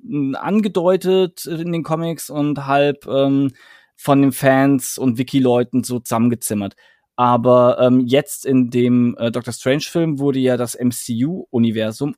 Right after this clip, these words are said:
offiziell als sechs eins sechs deklariert. Und ich saß tatsächlich im Kino und hab gesagt, „Das stimmt nicht.“ <laughs> Weil sechs eins sechs ist das Hauptcomic-Universum. Und das ist nicht das Hauptcomic-Universum. Das kann nicht sechs eins sechs sein, weil das ist nicht mein sechs eins sechs Peter Parker.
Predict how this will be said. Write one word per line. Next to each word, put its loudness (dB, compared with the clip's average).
offiziell -4
als -6
sechs -6
eins -6
sechs -6
deklariert. -2
Und 0
ich -2
saß 4
tatsächlich -6
im 0
Kino -2
und 0
hab -6
gesagt, -4
„Das -8
stimmt -2
nicht.“ -10
<laughs> -6
Weil 4
sechs 0
eins 2
sechs -2
ist 0
das -2
Hauptcomic-Universum. 0
Und 4
das 0
ist -8
nicht -2
das -2
Hauptcomic-Universum. 0
Das -8
kann 0
nicht -2
sechs -6
eins -6
sechs -4
sein, 0
weil 0
das -2
ist -14
nicht -2
mein 0
sechs -6
eins -6
sechs -8
Peter -4
Parker. -4